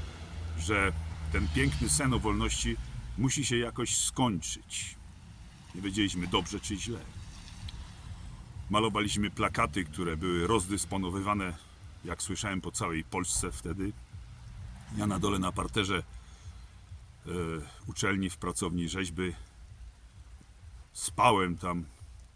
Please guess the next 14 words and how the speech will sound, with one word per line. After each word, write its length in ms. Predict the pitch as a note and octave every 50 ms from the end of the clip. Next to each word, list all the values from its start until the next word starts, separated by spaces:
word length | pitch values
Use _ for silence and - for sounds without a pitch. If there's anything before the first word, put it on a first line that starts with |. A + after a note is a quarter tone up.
| - - - -
pilnowałem, 640 | - G2 F#2 F2+ F#2 F2 E2 F#2 F#2 F2+ F#2 F#2 F2
żeby 240 | D#2 F2 E2 F2 F2+
nie 120 | G2 F#2+
weszli, 360 | F2 G2 G2 - - - F#2 E2
bo 220 | D#2 E2 E2 D2+ - - - -
słyszeliśmy, 640 | - - G2 E2+ - F#2 F2 E2+ E2 F#2 F#2+ F2+
że 180 | E2+ E2 E2 D#2+ - - - - -
wejdą, 440 | G2 A2 A2 F2+ D#2 C2+ C2 B1+ B1 - - - - - - - - - - - - - - - - _
że 140 | - - F2
zajmują 560 | F2 G2 G2 G2 G2 G2 G2 F#2+ F#2 F#2 F2+
budynki 560 | D#2+ F2+ F2+ F#2 G2 F#2 E2 - - E2 D#2 - - - - - - - - - - -
użyteczności 920 | - G2 F2+ F#2+ F2+ F2 - - - - - - G2 F2+ - - - - E2
publicznej, 640 | - - F#2 D#2+ D#2+ F2 E2 - - - B1 B1 B1+
wojsko, 480 | C#2+ E2 G2 - - - E2+ D#2 D2+